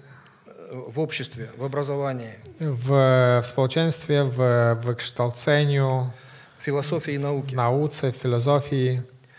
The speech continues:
Speaker 1: Пришли тех, э, пришли книжники тех времен и сказали:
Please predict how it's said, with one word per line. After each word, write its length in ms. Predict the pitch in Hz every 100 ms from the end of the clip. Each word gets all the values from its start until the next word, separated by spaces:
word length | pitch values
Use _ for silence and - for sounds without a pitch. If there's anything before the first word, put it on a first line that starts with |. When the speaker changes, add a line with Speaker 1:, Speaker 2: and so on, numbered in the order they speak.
| - - - - - -
Speaker 1:
Пришли 300 | 151 185 185
тех, 280 | 190 180 -
э, 460 | 156 151 156 147
пришли 320 | 143 170 190
книжники 460 | 180 185 165 160 151
тех 200 | 175 151
времен 280 | 151 160 160
и 40 |
сказали: 460 | 147 160 160 143